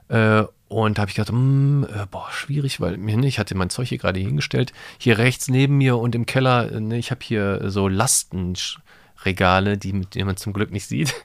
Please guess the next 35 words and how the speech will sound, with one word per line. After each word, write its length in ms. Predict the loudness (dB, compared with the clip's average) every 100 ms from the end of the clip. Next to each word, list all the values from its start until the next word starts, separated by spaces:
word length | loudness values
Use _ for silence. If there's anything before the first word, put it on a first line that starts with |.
| -8 -6 -6
<laughs> 400 | -6 -8 -14 -8
Weil, 240 | -2 0 0
äh, 260 | 0 2 4
ich 80 | 4
meine, 160 | 6
das 100 | 4
sieht 120 | 4 4
ja 60 |
jetzt 180 | 4 4
schon 100 | 2
unordentlich 480 | 4 6 6 4 4
aus, 220 | 4 4
aber, 180 | 2 2
äh, 360 | 2 0 0
hier 220 | 2 2 2
sind 200 | 0 0
so, 140 | 0
stehen 260 | 0 2 2
so 80 |
Lastenregale 840 | 4 2 2 0 0 2 4 6 4
nebeneinander 580 | 2 2 2 4 4 4
und 160 | 2
im 120 | 0
Keller 260 | 2 4 4
auch 80 | 4
nochmal, 280 | 4 6 6
da 80 | 4
ist 120 | 2
ja, 60 | 0
da 320 | 0 2 4
sind 180 | 2 2
die 100 | 2
ganzen 300 | 2 2 2
Einzelteile 580 | 2 2 0 2 2
drin. 240 | 2 0